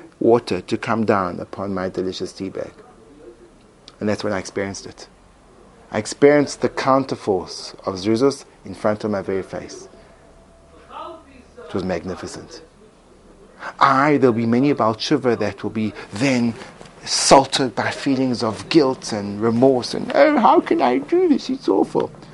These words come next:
But a person who's working with himself never lets his judgmental self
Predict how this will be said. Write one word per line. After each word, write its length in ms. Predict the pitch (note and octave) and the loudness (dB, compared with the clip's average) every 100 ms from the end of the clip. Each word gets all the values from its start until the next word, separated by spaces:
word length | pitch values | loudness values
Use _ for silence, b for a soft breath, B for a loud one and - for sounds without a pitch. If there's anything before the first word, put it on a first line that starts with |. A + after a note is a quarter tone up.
| B B B - - - - - | B B B -18 -16 -16 -12 2
But 100 | B2 | 4
a 40 | |
person 320 | C3 F3+ F#3+ G3+ | 8 8 10 8
who's 120 | D3+ | 8
working 260 | F3 F3 | 8 8
with 100 | E3 | 4
himself 460 | C#3+ A#2+ B2 B2+ - B B | 4 4 4 2 0 B B
never 280 | B2+ E3+ A3 | 6 8 8
lets 220 | G#3 F#3 | 8 6
his 140 | D3+ - | 4 6
judgmental 760 | D3 C3+ B2 C3+ D3 D3 C3 | 6 6 6 6 6 6 4
self 480 | - D#3 A2+ A2+ | 6 6 6 0